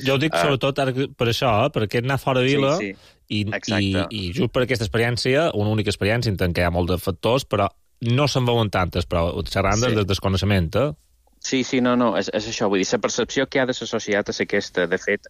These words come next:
Speaker 2: eh, jo mateix, també de petit, en segon o quinze indret, tenia una percepció de que hi havia més.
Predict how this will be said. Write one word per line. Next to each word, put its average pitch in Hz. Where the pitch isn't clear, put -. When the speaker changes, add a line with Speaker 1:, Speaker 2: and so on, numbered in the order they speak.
Speaker 2:
eh, 87
jo 90
mateix, 92
també 90
de 92
petit, 101
en 90
segon 95
o -
quinze 95
indret, 95
tenia 90
una 92
percepció 92
de 95
que 95
hi -
havia 92
més. 90